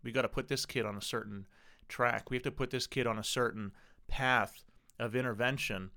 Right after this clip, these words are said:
'cause if we don't do something, he's gonna end up down a bad road." He was told by teachers,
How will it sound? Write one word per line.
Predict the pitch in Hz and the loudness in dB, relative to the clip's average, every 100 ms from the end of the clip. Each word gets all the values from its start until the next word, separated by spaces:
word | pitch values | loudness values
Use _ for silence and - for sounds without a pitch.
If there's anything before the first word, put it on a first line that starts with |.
| - - - - | -20 -20 -14 -6
'cause | 113 | -4
if | 113 | 0
we | 135 | 0
don't | 139 | 2
do | 131 | 0
something, | 123 - 156 - 120 107 - - - - | 2 4 4 4 0 0 -6 -16 -20 -8
he's | 117 110 | -4 -2
gonna | 120 | -4
end | 120 117 | -2 -2
up | - | 0
down | 113 107 | -2 -2
a | 98 | -2
bad | 104 110 113 113 | 0 2 2 2
road." | 127 127 98 87 - - - _ - | 4 4 4 0 -10 -20 -20 _ -10
He | - | -2
was | 123 | 0
told | - 151 | 4 6
by | 135 | 6
teachers, | 127 139 135 123 117 - | 4 2 0 0 -2 -4